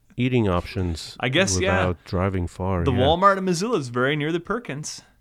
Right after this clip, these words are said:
Speaker 2: Yep.
Speaker 1: Yep. It, uh, could be said that it's right across the street.
Speaker 2: It could be said, except for that means that it's actually, like, four blocks away 'cause Walmart's huge.
Speaker 1: <laughs>
Speaker 2: Like, the
Speaker 1: Right.
Speaker 2: parking lot's so massive. <laughs> All right, we'll, we'll get off this bit.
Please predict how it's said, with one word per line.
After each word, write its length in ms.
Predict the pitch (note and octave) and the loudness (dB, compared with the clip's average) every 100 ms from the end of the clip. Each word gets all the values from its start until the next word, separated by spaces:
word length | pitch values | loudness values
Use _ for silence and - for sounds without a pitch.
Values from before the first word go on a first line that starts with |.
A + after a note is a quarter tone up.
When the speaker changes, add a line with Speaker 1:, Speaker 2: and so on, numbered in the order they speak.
| - | -14
Speaker 2:
Yep. 340 | A2 B2+ D3+ - - | -8 -6 -8 -12 -14
Speaker 1:
Yep. 280 | D#2+ E2 C3 - _ - | -8 -4 -4 -8 _ -14
It, 380 | D2+ D2 _ - | -10 -10 _ -10
uh, 300 | F2 E2 D#2+ - - | -6 -4 -6 -8 -10
could 180 | - G#2 | -6 -4
be 100 | G#2+ | -4
said 340 | - A2+ A2+ | -4 -2 -2
that 120 | G2+ | -2
it's 220 | F#2 - G#2 | -4 -4 -4
right 140 | G#2 | -4
across 360 | A2+ B2 B2 - | -4 -4 -6 -6
the 80 | |
street. 640 | C3 - G3+ D4 - - - - | -8 -8 -4 -4 -4 -16 -16 -12
Speaker 2:
It 120 | D3 | -4
could 180 | G3 A3 | -2 0
be 100 | A3 | -2
said, 400 | - C4 G#3+ C3 | 2 4 4 2
except 480 | B2+ D3 C3 F#3 | -2 -4 -2 -2
for 100 | F3+ | 0
that 160 | D#3+ E3 | 0 0
means 300 | D3+ D#3 C#3+ | 0 -2 0
that 160 | C#3 B2+ | -2 -2
it's 200 | B2 C3+ | -2 0
actually, 320 | B2+ - B2 | 0 0 -4
like, 60 | A#2 | -4
four 260 | - C3+ | -2 0
blocks 340 | B2+ B2 A#2+ - | 4 4 2 0
away 140 | A#2+ | -2
'cause 140 | A2+ G2 | -2 -4
Walmart's 400 | G#2+ A#2 G#2+ - | -2 -2 -4 -6
huge. 680 | - A2 G2+ F#2 - - _ _ _ _ _ - | -4 -4 -4 -6 -10 -10 _ _ _ _ _ 0
Speaker 1:
<laughs> 60 | - - D#5 - - | 0 0 0 0 2
Speaker 2:
Like, 300 | B3+ E3+ E3+ | 2 2 2
the 80 | D#3 | 2
Speaker 1:
Right. 100 | C3 | 4
Speaker 2:
parking 260 | C#3+ D3 C#3+ | 6 6 6
lot's 260 | A#2+ A#2 - | 4 4 4
so 160 | C3 | 4
massive. 500 | B2 G2+ A2 D3 C3+ | 4 0 0 -2 2
<laughs> 0 | |
All 1300 | G3 F#3+ - - G4+ D#4 - - - A3+ - F#3 E3+ | 4 6 6 4 4 2 0 -2 -2 -2 2 4 4
right, 240 | A#2+ B2+ E3 - | 4 2 -2 -2
we'll, 120 | F3+ | 0
we'll 100 | D3 | 2
get 100 | D#3+ | 4
off 140 | C3+ | 4
this 160 | B2+ A2+ | 2 -4
bit. 260 | - G#2 | 0 -2